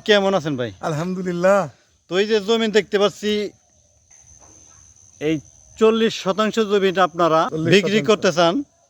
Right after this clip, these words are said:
Speaker 1: তো এটা কিভাবে বিক্রি করতে চান? কত শ-, কত মানে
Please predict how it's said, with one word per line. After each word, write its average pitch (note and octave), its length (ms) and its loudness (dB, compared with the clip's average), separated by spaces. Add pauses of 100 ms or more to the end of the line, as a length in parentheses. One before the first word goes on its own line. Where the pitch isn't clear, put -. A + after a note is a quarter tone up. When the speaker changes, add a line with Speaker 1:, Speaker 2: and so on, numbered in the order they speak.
(180)
Speaker 1:
তো E3+ 80 -2 (140)
এটা F3+ 180 0
কিভাবে A#3+ 380 2
বিক্রি G#3+ 260 -4
করতে E3+ 240 -4
চান? D3 160 -6
কত G#3 200 -4
শ-, F#3+ 280 -6
কত G#3 120 -2 (200)
মানে F3 300 0